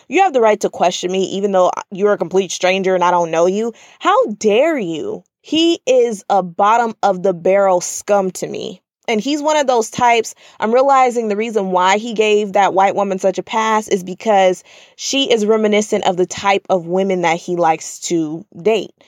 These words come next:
So when I went through his photos, these were his prom pictures, okay? And when you see the prom,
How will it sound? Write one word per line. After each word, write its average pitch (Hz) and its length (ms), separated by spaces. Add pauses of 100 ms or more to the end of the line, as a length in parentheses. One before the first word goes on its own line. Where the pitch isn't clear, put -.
(240)
So 277 440
when 254 160
I 254 140
went 339 500 (140)
through 277 380
his 233 320
photos, 180 1000 (800)
these 220 260
were 226 160
his 214 160
prom 214 360
pictures, 190 320
okay? 175 420 (460)
And 214 420
when 233 260
you 277 200
see 269 340
the 220 160
prom, 240 480